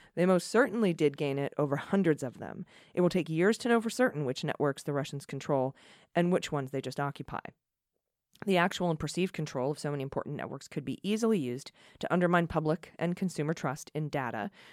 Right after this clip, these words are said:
written communications, and services. In the networks that the Russians control, they have the power to destroy or alter data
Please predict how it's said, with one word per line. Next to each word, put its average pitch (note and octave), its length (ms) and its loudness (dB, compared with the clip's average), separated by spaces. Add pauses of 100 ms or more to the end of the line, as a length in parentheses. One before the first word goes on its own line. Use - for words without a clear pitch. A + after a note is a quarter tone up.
(120)
written E3 180 2
communications, E3 800 -2
and F#3 180 0
services. - 600 -6 (380)
In E3 120 -2
the E3 80 2
networks E3+ 540 2
that E3 100 -2
the D#3+ 80 2
Russians D3 320 0
control, D3+ 420 0
they G3+ 120 0
have C#3+ 100 -2
the D3+ 60 -6
power D3 260 0
to D3 100 -6
destroy D3 400 0
or F#3 180 2
alter E3+ 240 0
data D3+ 400 -2